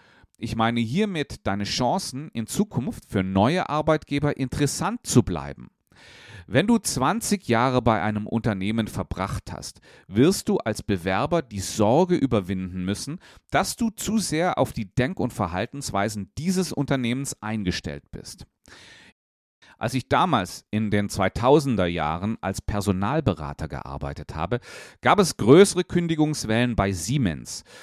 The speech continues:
Die Menschen, die dadurch auf den Arbeitsmarkt kamen, hatten teilweise mehrere Jahrzehnte bei Siemens gearbeitet. Die waren unheimlich schwer an andere Unternehmen zu vermitteln.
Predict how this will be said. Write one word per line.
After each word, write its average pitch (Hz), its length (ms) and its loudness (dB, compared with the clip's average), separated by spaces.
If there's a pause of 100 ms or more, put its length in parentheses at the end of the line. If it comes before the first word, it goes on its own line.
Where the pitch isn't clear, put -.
(240)
Die 104 80 2
Menschen, 185 580 -2
die 113 160 -6
dadurch 117 400 2
auf 87 100 -4
den 101 220 -2
Arbeitsmarkt 139 880 0
kamen, 123 460 -4
hatten 123 320 -8
teilweise 110 480 0
mehrere 143 480 0
Jahrzehnte 117 580 0
bei 98 160 0
Siemens 117 480 -2
gearbeitet. 107 720 -4 (560)
Die 104 80 0
waren 127 260 6
unheimlich 156 680 6
schwer 131 300 4
an 135 120 4
andere 131 360 0
Unternehmen 120 500 2
zu 113 160 -4
vermitteln. 98 580 -2